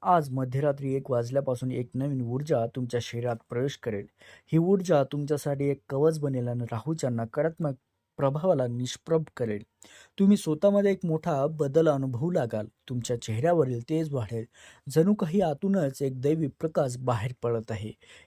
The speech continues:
केस गळणे थांबतील, अनेक दिवसापासून तुम्हाला त्रास होणारे शारीरिक आजार हळूहळू दूर होतील. तुमची आर्थिक स्थितीसुद्धा मजबूत होईलच, कारण तुमच्यातील ही सकारात्मक ऊर्जा पैशाला आकर्षित करेल. तुम्ही आता एका नवीन अध्यायाच्या सुरुवातीला उभे आहात.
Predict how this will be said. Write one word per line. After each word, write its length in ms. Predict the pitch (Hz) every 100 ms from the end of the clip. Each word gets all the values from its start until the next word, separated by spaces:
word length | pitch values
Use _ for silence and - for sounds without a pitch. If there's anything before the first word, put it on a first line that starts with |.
| -
केस 240 | 131 127 123
गळणे 260 | 127 127 120
थांबतील, 400 | - 190 160 131 -
अनेक 260 | 127 123 120
दिवसापासून 600 | 123 120 123 127 127 127
तुम्हाला 340 | 123 139 131
त्रास 380 | 120 127 147 -
होणारे 400 | 180 190 147 127 - - _
शारीरिक 440 | - 135 131 131 -
आजार 360 | 151 175 143 127
हळूहळू 440 | - 156 175 165
दूर 220 | 127 117
होतील. 460 | 107 - 110 107 -
तुमची 440 | 123 113 123 117 - _ -
आर्थिक 480 | 143 160 156 135 -
स्थितीसुद्धा 680 | - 135 135 190 - 151 135
मजबूत 400 | 127 117 113 127
होईलच, 500 | - 190 190 113 113
कारण 280 | - 117 117 120
तुमच्यातील 460 | 135 135 151 147 120
ही 120 | 131
सकारात्मक 640 | - 127 190 202 202 202
ऊर्जा 320 | 226 165 139 127 - - _ 147
पैशाला 380 | 151 180 190
आकर्षित 400 | 160 113 117 131 123
करेल. 280 | 117 107 101 - -
तुम्ही 180 | 107 107
आता 220 | 113 117
एका 220 | 113 120
नवीन 320 | 117 127 156
अध्यायाच्या 540 | 120 113 110 143 123 117
सुरुवातीला 640 | - 127 143 170 143 120
उभे 240 | 110 104
आहात. 320 | 98 101 -